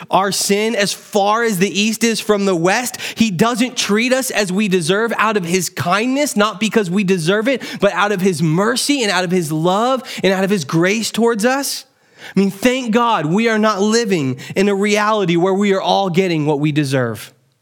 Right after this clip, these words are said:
Now, you may forgive someone and they might be held accountable for what they've,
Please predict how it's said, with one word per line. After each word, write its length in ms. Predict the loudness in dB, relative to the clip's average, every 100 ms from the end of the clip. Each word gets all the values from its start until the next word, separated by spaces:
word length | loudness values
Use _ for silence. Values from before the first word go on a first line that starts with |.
| _ _ _ _ _ _ _ _ _ _ _ _ _ _ _ _ -20 -8 -2
Now, 60 |
you 120 | 0 2
may 140 | 0
forgive 380 | 0 0 0 0
someone 320 | -2 0 0
and 140 | 0
they 120 | 0 0
might 220 | -2 -2
be 80 | -2
held 240 | -2 -2
accountable 540 | -2 0 0 -2 -4
for 120 | -6 -4
what 240 | -2 -2
they've, 260 | -4 -4